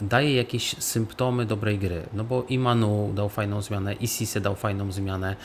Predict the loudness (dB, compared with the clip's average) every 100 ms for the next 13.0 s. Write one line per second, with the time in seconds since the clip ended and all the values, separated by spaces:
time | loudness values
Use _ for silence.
0 | -12 -12 -2 2 4 6 4 4 2 2
1 | 0 -2 0 0 2 0 2 0 0 0
2 | 0 0 0 0 -2 -4 -2 0 0 0
3 | -2 -4 -6 -6 -4 -4 -4 -6 -6 -6
4 | -8 -6 -6 -6 -6 -4 -4 -4 -10 -14
5 | -14 -16 -18 -16 -4 -2 0 -4 -4 0
6 | 0 0 0 0 -2 -4 -2 0 0 0
7 | -2 -4 0 0 0 -2 0 0 0 -2
8 | -4 -4 -2 0 0 0 0 0 0 -2
9 | -2 -2 -2 -2 -2 -2 -2 -2 0 0
10 | 0 2 4 2 0 -4 -2 -6 -4 -4
11 | -2 -4 -4 -4 -4 -2 -2 -2 0 -2
12 | -2 -2 -2 -2 0 2 2 -2 -4 -4